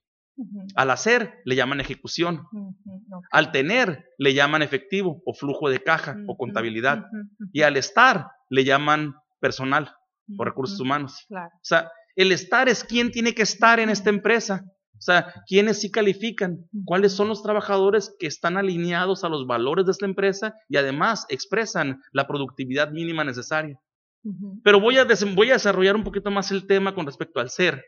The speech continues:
Speaker 1: Ok.
Speaker 2: que es la
Speaker 1: Oye, Ga-,
Speaker 2: estrategia.
Speaker 1: no,
Speaker 2: Mande.
Speaker 1: sí, y, y yo creo que también es súper importante,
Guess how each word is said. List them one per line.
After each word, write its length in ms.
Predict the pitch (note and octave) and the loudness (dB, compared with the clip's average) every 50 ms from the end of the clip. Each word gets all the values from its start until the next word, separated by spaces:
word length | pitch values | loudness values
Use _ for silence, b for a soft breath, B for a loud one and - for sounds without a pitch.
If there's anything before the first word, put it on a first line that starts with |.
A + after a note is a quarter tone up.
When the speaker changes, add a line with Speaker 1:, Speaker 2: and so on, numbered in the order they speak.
| _ _ _ _ _ _ | _ _ _ _ _ _
Speaker 1:
Ok. 120 | G#3+ G#3+ - | -20 -12 -4
Speaker 2:
que 140 | - C#3 C3+ | -2 -2 -2
es 80 | C#3 | 0
la 60 | D#3+ F3 | 0 2
Speaker 1:
Oye, 120 | C4 C#4+ | 4 4
Ga-, 60 | C#4 | 4
Speaker 2:
estrategia. 380 | C4 B3+ C4+ - - - C#3 A#2+ A#2 - | 4 4 2 0 -2 -4 -8 -10 -8 -4
Speaker 1:
no, 100 | B3+ C#4 | -2 -2
Speaker 2:
Mande. 120 | C4+ B3+ | 0 0
Speaker 1:
sí, 180 | B3+ B3 A#3 - | -2 -4 -6 -6
y, 320 | - C4+ C4 B3+ B3+ B3+ B3+ A#3+ B3 B3 A#3+ A#3+ A#3 G#3+ | -4 -2 -2 -2 -2 -4 -6 -8 -6 -4 -4 -4 -6 -4
y 60 | G#3 | -2
yo 80 | B3+ B3+ | -4 -2
creo 160 | B3+ C#4+ C#4 - | -2 -4 -6 -6
que 80 | B3 | -6
también 300 | - A3+ G3 G3 G3+ G3+ | -6 -6 -4 -4 -4 2
es 200 | G3+ - - - - | 2 2 2 0 -10
súper 400 | - - - A#3+ - - A3 G#3 | -14 -12 -12 -12 -6 -4 -4 -4
importante, 840 | G3+ G3+ G3 G3 F3+ F#3 - G3+ F3 F3+ F3+ - G3 F#3+ F#3+ F#3+ | -4 -6 -6 -6 -8 -6 -6 -6 -4 -4 -6 -2 -2 -2 -2 -4